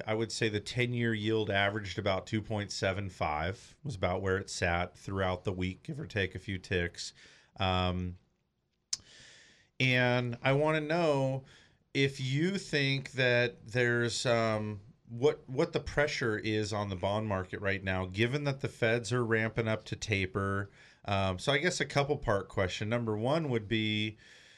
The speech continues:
in your crystal ball, do you think it's realistic that the Feds are gonna begin tapering this next month? Is the data, since they brought this up in May, has it been on track and consistent enough to warrant getting the Fed to begin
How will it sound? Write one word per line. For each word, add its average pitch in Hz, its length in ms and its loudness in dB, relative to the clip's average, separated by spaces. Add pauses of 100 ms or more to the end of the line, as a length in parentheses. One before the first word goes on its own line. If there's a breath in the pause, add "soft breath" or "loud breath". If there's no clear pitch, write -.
(480 soft breath)
in 123 160 0
your 147 320 4
crystal 143 500 0
ball, 107 480 4
do 110 140 -4
you 123 180 0
think 143 320 -2
it's - 180 -2
realistic 123 760 0
that 120 120 -8
the 113 80 0
Feds 107 420 2
are 113 100 -2
gonna 110 280 0
begin 107 580 -2
tapering 117 840 -4
this 110 320 0
next 107 340 -2
month? 104 400 -6
Is 104 220 -2
the 104 80 -2
data, 120 760 0 (500 loud breath)
since 147 380 0
they 127 140 2
brought 117 480 0
this 151 240 2
up 135 200 0
in 113 160 -4
May, 117 300 2
has 104 260 2
it 101 360 -4
been 131 380 2
on 117 340 -2
track 104 440 -2
and 107 140 -8
consistent 117 760 -6
enough 104 440 -2
to 113 100 -2
warrant 104 720 -4
getting 107 420 -2
the 95 120 -2
Fed 104 420 -2
to - 80 -12
begin 101 640 -4